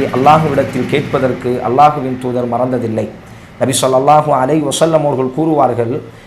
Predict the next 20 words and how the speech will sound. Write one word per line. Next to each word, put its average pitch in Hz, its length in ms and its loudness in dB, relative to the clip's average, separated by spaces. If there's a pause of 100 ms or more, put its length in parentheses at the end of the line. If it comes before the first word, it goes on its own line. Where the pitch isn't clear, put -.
(120)
"மனிதர்கள் 151 600 2 (140)
இரண்டு 160 460 0
விஷயத்தில் 131 880 -2
பொடும்போக்காகவே 151 800 -2
இருக்கிறார்கள்." 117 680 -4 (520)
மனித 147 320 2
இனம் 147 320 0
முழுவதுமே 147 680 0 (380)
இரண்டு 190 380 2
விஷயத்தில் 175 680 0
பொடும்போக்காக 175 600 0
இருக்கிறது. 131 840 -4 (220)
அதில் 120 180 -4
முதல் 139 360 0
விஷயம் 156 460 -2
அஸ்ஸிஹத், 147 720 -2 (140)
ஆஃபியத்தினுடைய 143 840 -2
ஒரு 120 120 -2
விஷயம். 110 360 -8 (460)
இரண்டாவது 165 800 4